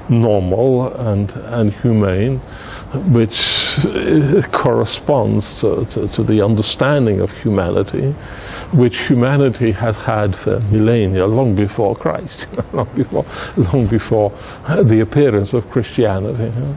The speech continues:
So it's not a question of the church fighting the ideology. It's,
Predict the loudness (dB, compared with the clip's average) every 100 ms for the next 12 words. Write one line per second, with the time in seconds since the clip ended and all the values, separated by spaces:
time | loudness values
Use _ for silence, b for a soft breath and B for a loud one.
0 | -10 -18 B B B 0 0 2 2 2
1 | 0 -4 0 0 2 0 -2 2 2 0
2 | -2 -4 -2 -2 0 0 2 0 0 0
3 | -2 -4 -4 -4 -2 -2